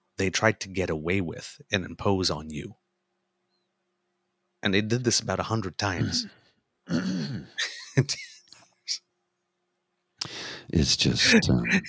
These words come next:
Speaker 2: it's bizarre.
Speaker 1: They are inherently
Speaker 2: <clears throat>
Speaker 1: corrupt and not one balanced budget.
Speaker 2: Not one.
Speaker 1: Absolutely. Yes.
Speaker 2: Well, they
Speaker 1: Yes.
Speaker 2: were handed a balanced budget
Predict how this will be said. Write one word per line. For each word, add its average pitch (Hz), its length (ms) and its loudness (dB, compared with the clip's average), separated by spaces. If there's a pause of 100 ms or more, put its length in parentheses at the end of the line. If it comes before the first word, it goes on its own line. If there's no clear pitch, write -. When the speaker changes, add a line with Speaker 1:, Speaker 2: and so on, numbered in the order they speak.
(880)
Speaker 2:
it's - 160 0
bizarre. 62 680 4 (1120)
Speaker 1:
They 117 220 6
are 120 140 6
inherently 113 1080 0
Speaker 2:
<clears throat> - 80 -14
Speaker 1:
corrupt 90 360 -4
and 90 280 -4
not 95 260 0
one 92 240 2
balanced 80 480 -2
budget. - 300 -6 (120)
Speaker 2:
Not 87 200 2
one. - 20 8
Speaker 1:
Absolutely. - 880 0
Yes. 87 340 2 (540)
Speaker 2:
Well, 131 140 12
they 113 80 12
Speaker 1:
Yes. 98 60 12
Speaker 2:
were 98 80 12
handed 113 680 12 (220)
a - 80 -8
balanced 65 500 -2
budget 64 380 -2